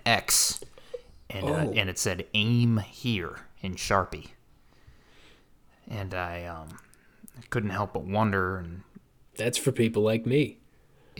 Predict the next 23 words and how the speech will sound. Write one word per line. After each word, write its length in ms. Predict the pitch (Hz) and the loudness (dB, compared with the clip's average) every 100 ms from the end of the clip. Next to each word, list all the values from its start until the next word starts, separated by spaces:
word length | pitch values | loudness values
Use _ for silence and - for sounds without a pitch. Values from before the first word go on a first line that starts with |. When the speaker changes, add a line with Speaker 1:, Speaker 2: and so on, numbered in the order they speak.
| - - - - - - - - - - - - - - - - - - | -18 -18 -20 -20 -20 -20 -20 -20 -20 -20 -20 -20 -18 -12 -10 -10 -10 -10
Speaker 1:
Well, 340 | 131 143 139 - - - | 4 6 6 4 -6 -12
here's 240 | - 147 131 | 4 4 4
the 60 | |
thing. 240 | 107 107 95 | 0 0 0
I 60 | 90 | 2
did 160 | 113 | 4
appreciate 600 | 107 - 110 95 110 98 | 4 4 2 4 2 2
it 180 | 101 - | 0 -2
'cause 160 | 110 92 | -4 -4
it 60 | |
really 220 | 87 104 95 | 0 0 0
controlled 520 | 95 90 101 92 92 | -2 0 2 2 0
any 140 | 92 | -4
kind 220 | 80 92 | -4 -4
of 80 | 87 | -2
splash. 680 | - - 92 90 87 - - - - - | -6 -4 -6 -4 -4 -4 -6 -8 -20 -4
Um, 420 | 90 85 82 82 | -2 -2 -2 -6
so 320 | - 95 82 - | -6 -6 -6 -10
somebody 440 | - 113 104 92 | 2 4 6 2
fell 260 | 85 110 95 | 2 4 4
on 120 | 87 | 2
the 60 | 82 | -2
sword, 420 | - 87 85 85 | -2 -2 -2 -6